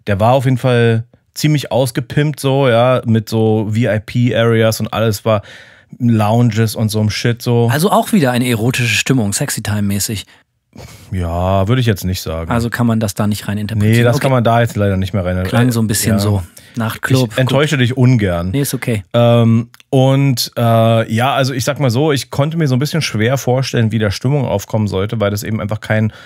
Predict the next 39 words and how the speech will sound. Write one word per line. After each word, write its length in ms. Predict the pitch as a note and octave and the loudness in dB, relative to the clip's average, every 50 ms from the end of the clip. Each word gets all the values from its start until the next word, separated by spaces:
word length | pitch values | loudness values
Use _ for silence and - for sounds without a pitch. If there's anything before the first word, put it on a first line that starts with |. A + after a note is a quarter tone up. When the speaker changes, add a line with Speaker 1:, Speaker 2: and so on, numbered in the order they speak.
| - - - - - - - | -20 -20 -20 -20 -20 -20 -12
Speaker 1:
so, 280 | - - A2 G#2+ - - | -4 -4 -2 -2 -2 -4
es 240 | A#2 A#2+ - A2+ G#2+ | -6 -6 -4 -2 0
wirkte 240 | A#2+ C#3 C3 - | 0 -2 0 0
nicht 160 | B2 A#2+ A#2 - | -2 -2 0 0
wie 60 | A#2 | 0
so 80 | A2 | 0
ein 80 | A2 G#2 | 0 -2
Konzertvenue 840 | - - G#2+ - - - B2 B2+ A#2 G2 G2 G2 G2 F#2+ F#2 F2+ - | -2 -4 -4 -2 0 0 0 0 0 -2 -2 0 0 0 -2 -2 -4
irgendwie. 380 | - F2+ F#2 F#2 F#2 F2+ - | -6 -6 -8 -8 -8 -6 -4
Aber 220 | - G#2 C#3+ D3+ D#3+ | -2 -2 0 0 0
es 100 | C3 G#2+ | 0 0
wurde 200 | B2 B2+ A#2+ A#2 | 0 2 2 2
super 340 | G#2 B2+ F3 E3+ F3 D3+ - | 2 2 0 0 0 -2 -2
knallvoll 680 | - - B2+ A2 A#2+ C3+ B2+ - - A#2+ A#2+ C3 C#3 | -2 -2 0 0 2 0 0 0 0 2 2 2 0
so 300 | C3 C3 C3+ C#3 C3 A2 | 0 -2 -2 0 0 0
und, 320 | A2+ A2+ A2+ G#2 - - | 0 0 0 -2 -4 -6
äh, 340 | - G#2 G#2+ G#2+ G#2+ G#2+ G#2 - - - - - - - _ _ _ _ _ - | -2 0 0 2 2 0 0 -2 -8 -20 -20 -20 -20 -20 _ _ _ _ _ -12
ich 140 | - G#2 - | -8 -4 -2
weiß 160 | B2+ D3 D3 | -2 0 2
nicht 80 | D#3 D3+ | 2 2
mehr, 140 | D3+ C#3 A2 | 2 2 0
ob's 140 | B2+ - | 0 0
noch 80 | D3+ C#3 | 0 2
eine 140 | A#2+ B2 G#2+ | 2 2 2
Opener-Band 680 | - - C#3+ - E3+ D3+ D3 C3 A#2 B2+ C3 C#3 B2+ | 2 0 0 0 0 0 0 2 2 0 0 -2 -2
gab 260 | - C3+ C3 C#3+ - - | 0 0 0 0 0 0
oder 240 | A#2+ A#2+ A#2+ A2 | 0 0 2 2
ob 140 | G#2 G#2+ G2+ | 0 0 0
wir 160 | A2+ A2+ - | -2 -2 -2
angefangen 640 | - G2 A#2+ C#3 C3+ C#3+ B2 - A2+ G2+ G2+ G2+ G2 | -2 -2 -2 0 0 -2 -2 -2 -2 -2 -2 -2 0
haben. 440 | G#2 G2 G2 G2+ G#2 A#2+ B2+ C3 - - | 0 0 0 0 0 0 0 0 -2 -4
Auf 160 | - G#2+ F#2+ | -6 -6 -2
jeden 280 | A2+ A2+ B2+ C#3+ D#3+ E3 | -2 0 0 0 -2 -4
Fall, 480 | - - - A2 A2 A#2 B2 C3+ D3+ D3 - _ _ _ _ _ _ _ _ _ _ - | -4 -2 0 2 2 2 2 0 -2 -4 -8 _ _ _ _ _ _ _ _ _ _ -2
äh, 200 | A#2+ A#2 A#2 A2 | 2 2 2 4
wir 100 | A2+ A2 | 2 2
spielen 500 | - - - - B2+ D3 E3+ F3+ F3+ D#3 | 0 0 -2 0 0 0 2 2 0 0
so 460 | C#3 D#3 D#3+ F3 F3+ F3 - - _ | 0 0 0 0 0 -2 -4 -6 _
und, 420 | - A#2+ A#2+ A#2 A#2 A#2 A2 - | -2 0 2 2 2 0 -2 -6